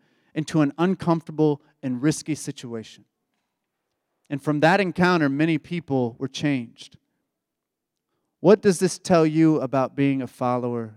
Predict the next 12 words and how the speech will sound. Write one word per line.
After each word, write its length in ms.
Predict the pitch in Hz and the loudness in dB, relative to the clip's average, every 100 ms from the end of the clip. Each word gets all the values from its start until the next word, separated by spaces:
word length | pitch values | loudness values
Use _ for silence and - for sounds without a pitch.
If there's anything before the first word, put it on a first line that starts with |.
| - | -20
of 120 | 123 | -20
Jesus? 580 | - 110 95 _ _ _ _ _ _ _ _ _ _ _ _ _ _ _ _ _ _ _ _ _ _ _ _ _ _ | -14 -14 -16 _ _ _ _ _ _ _ _ _ _ _ _ _ _ _ _ _ _ _ _ _ _ _ _ _ _
Jesus 440 | - 156 151 147 143 | -2 0 0 -2 -4
intentionally 760 | 135 - 170 202 - 202 185 | -8 -2 -2 -2 -6 -6 -6
took 420 | - - 208 _ | -8 -4 -4 _
them 160 | 196 180 | -8 -6
into 340 | 160 156 - 147 | -6 -8 -6 -8
an 100 | 131 | -6
uncomfortable 840 | 151 156 - 185 185 185 175 180 180 | -8 -8 -4 -6 -6 -10 -6 -6 -6
and 220 | 151 120 | -8 -6
risky 340 | 127 151 - 151 | -2 -4 -4 -12
situation. 760 | - 139 - 120 107 90 - | -10 -14 -10 -10 -10 -12 -20